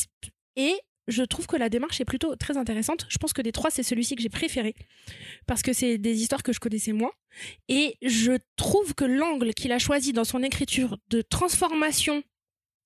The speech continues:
du monde au milieu du Moyen-Âge, il y a un, dans les discussions entre les personnages, des choses qui reviennent très souvent, qui est de dire que c'est effectivement ce moment où les temps changent. Et j'avais, moi, comme lecture de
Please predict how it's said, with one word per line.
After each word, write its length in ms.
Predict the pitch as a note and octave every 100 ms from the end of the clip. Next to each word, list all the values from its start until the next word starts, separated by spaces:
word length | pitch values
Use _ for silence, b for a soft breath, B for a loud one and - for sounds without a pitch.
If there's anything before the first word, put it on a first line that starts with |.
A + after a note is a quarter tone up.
| _ _
du 180 | A3 B3+
monde 260 | C4 C4
au 120 | A3+ A#3
milieu 200 | A#3+ C4
du 100 | B3
Moyen-Âge, 460 | A#3 A#3+ C#4 F4+ B B B B
il 80 | A#3
y 40 | B3
a 100 | A#3+
un, 400 | A3 A3 A3 F#3 _ _ _ -
dans 180 | A3
les 120 | B3+ A#3+
discussions 580 | D4 - D4+ - E4
entre 160 | D#4+ -
les 80 | B3+
personnages, 400 | B3 B3+ C#4+ D4
des 80 | B3
choses 160 | C#4
qui 100 | -
reviennent 300 | A#3+ A#3 B3
très 220 | A#3+ -
souvent, 280 | C#4+ B3 D4
qui 120 | D#4
est 20 | B3+
de 80 |
dire 220 | A#3 C4 -
que 80 |
c'est 160 | A#3+ -
effectivement 480 | B3+ A#3 - B3+ C#4+
ce 140 | C#4+
moment 180 | C4 C4 D4
où 60 |
les 120 | A3+
temps 180 | A3 C#4
changent. 320 | C4 A3+ C4 C#4 B B B B B _ -
Et 260 | C4 E4 -
j'avais, 380 | B3 C4 B3 C#4
moi, 180 | B3+ B3+
comme 220 | C4+ A#3+
lecture 440 | B3 - D4 D4 -
de 320 | A3 B3+ A#3